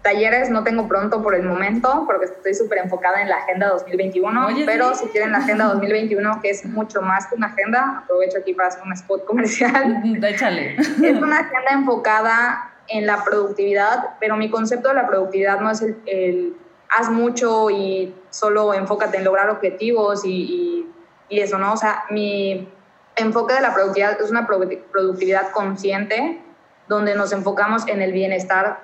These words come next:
Speaker 1: personal. O sea, más allá de cumplir solo un objetivo, es en cuidar nuestro bienestar.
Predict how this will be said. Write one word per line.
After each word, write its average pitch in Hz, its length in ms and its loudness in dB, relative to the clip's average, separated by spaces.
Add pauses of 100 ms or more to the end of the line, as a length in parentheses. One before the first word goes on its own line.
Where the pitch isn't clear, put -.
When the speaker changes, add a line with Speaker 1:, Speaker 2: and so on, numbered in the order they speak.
(120)
Speaker 1:
personal. 180 760 -2
O - 40 -20
sea, 185 140 -6
más 214 380 -2
allá 226 220 0
de - 220 -12
cumplir 196 560 -2
solo 214 280 0
un 214 80 0
objetivo, 202 580 0
es 208 160 -4
en 214 160 -2
cuidar 185 340 2
nuestro 214 280 -2
bienestar. 180 640 -2